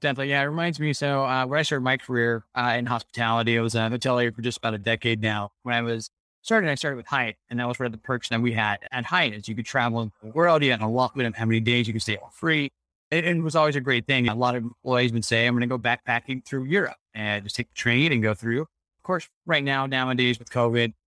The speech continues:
little less of that backpacking experience. But to your point, though, even it, it speaks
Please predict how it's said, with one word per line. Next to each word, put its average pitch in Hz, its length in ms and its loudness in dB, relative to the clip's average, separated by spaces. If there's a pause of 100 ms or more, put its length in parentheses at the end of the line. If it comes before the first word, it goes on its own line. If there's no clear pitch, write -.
(200)
little 185 200 2
less 151 400 -2
of 139 220 -4
that 127 200 0
backpacking 131 680 -2
experience. 117 680 -2 (420)
But 160 120 0
to 165 80 0
your 143 100 0
point, 160 260 0
though, 131 220 0
even 143 400 -2
it, 127 260 -2
it 170 200 -4
speaks - 560 -6